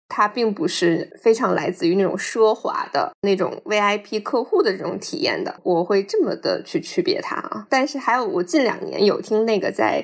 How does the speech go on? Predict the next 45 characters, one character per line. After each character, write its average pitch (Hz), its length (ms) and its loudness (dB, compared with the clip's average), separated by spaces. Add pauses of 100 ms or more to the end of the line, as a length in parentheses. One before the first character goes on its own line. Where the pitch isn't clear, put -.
(100)
社 269 180 -2
交 254 160 2
媒 208 160 -2
体 - 180 -6
上 - 220 0 (160)
很 170 240 -2
多 185 140 4 (120)
明 185 160 4
星 269 200 -2
的 262 100 2
粉 - 240 -2
丝 220 240 0
会 202 360 0
区 - 220 -4
别 180 220 0
奢 202 220 0
侈 208 120 0
品， - 240 -4
就 190 140 2
是 190 240 0 (160)
蓝 185 320 2
血 - 260 0
和 - 160 0
红 185 300 -2
血。 - 240 0 (120)
蓝 220 320 0
血 240 220 0
品 214 240 -2
牌 175 240 0
就 233 160 -4
是 262 120 -2
那 240 180 2
种 202 280 0 (220)
自 339 200 4
古 175 320 -2
都 220 200 4
是 - 460 -2
luxury 208 460 2
那 185 80 0
种， 180 240 -2
就 208 100 2
像 202 320 0
迪 170 160 -6
奥、 185 320 0
像 180 320 0